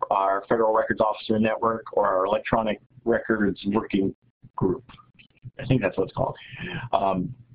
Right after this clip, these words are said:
so those are some communities of interest that have been established on O M B's platform to allow records officers to get together. 'Cause again, one of the things we've always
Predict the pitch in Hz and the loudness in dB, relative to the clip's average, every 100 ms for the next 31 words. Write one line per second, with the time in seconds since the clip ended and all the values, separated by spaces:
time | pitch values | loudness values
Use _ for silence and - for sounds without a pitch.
0 | - 135 160 180 160 160 131 147 151 151 | 0 2 4 2 2 2 2 4 4 4
1 | 135 127 120 127 135 127 113 107 113 113 | 4 4 2 2 2 0 0 2 0 0
2 | 117 110 113 110 - - 113 107 107 110 | 2 2 2 0 -2 0 0 2 0 0
3 | 107 101 107 113 - 120 110 - 113 107 | 2 2 0 -2 0 -2 -2 -2 0 0
4 | 98 - _ - 123 - 131 127 123 127 | -2 -6 _ -20 -4 0 2 2 2 2
5 | 123 113 110 107 113 110 101 - _ _ | 0 2 0 0 -6 -12 -14 -16 _ _
6 | - - 104 - - 127 120 - 120 131 | -8 -2 -2 0 0 2 0 0 0 2
7 | 147 139 135 143 135 131 135 127 - 120 | 2 2 4 4 2 2 2 0 2 0
8 | 117 113 113 113 | 2 2 2 0